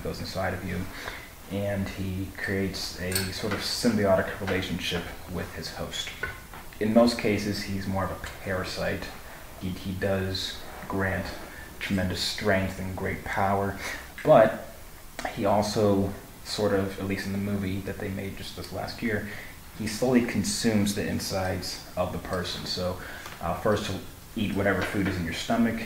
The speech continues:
and if that's not enough, then he'll slowly start to eat away at your organs as well. Now, the thing that, uh, we have to understand is that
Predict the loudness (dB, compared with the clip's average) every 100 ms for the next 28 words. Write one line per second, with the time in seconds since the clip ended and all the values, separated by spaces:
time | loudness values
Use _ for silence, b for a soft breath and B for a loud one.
0 | -6 -4 -2 -2 -2 -2 -2 0 2 2
1 | 0 -2 -4 -4 -4 -4 -4 0 0 0
2 | -4 -2 -2 -2 -4 -4 -4 B B B
3 | -6 -2 0 2 2 0 0 -2 4 4
4 | 4 0 -2 -4 -2 2 2 0 -6 -12
5 | -12 -12 -12 -10 -2 2 6 6 6 2
6 | -4 4 8 8 4 -2 -6 -6 -6 -2
7 | 0 0 0 0 0 0 0 0 2 0
8 | 0 2 4 4 2 2 2 2